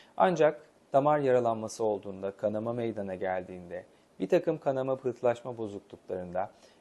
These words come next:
veya atar damar ya da, e, toplar damarlardaki darlıklarda, tıkanıklıklarda meydana gelen akım dinamiklerinin bozulması, e, gibi durumlarda trombositlerin birbirine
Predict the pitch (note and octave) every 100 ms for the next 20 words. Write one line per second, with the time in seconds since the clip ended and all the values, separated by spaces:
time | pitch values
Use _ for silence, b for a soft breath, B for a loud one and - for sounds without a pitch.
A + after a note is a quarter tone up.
0 | _ A#2+ F3 E3+ E3+ - - F3+ A3 A3
1 | G3+ E3+ D3 C#3+ C#3 C3 C#3+ - - A#2+
2 | A#2 A#2 B2+ - D3+ D3+ C3 B2 A#2+ A#2
3 | A2+ A2+ A2 - A#2+ - A2 A2 - A2+
4 | G#2+ G#2+ A2 - A#2 A2 - A2 - A#2
5 | A2+ A#2 C#3+ C3 B2 A#2 A2 G#2+ G#2+ A2+
6 | - A2+ - D#3+ C3+ A#2 G#2+ G#2 - G#2+
7 | G2+ G2+ G2 _ G2+ G#2 G2+ G2+ G#2+ -
8 | G#2+ G2+ - _ G#2+ G2+ G2 G#2+ G2 G2
9 | F#2+ F#2 F#2+ F#2+ F#2+ F#3 A#3+ B B B
10 | - G3+ F#3 C#3+ - - A2+ C#3+ F#3+ D#3+
11 | D#3 D3 C#3+ D3+ F3 G3+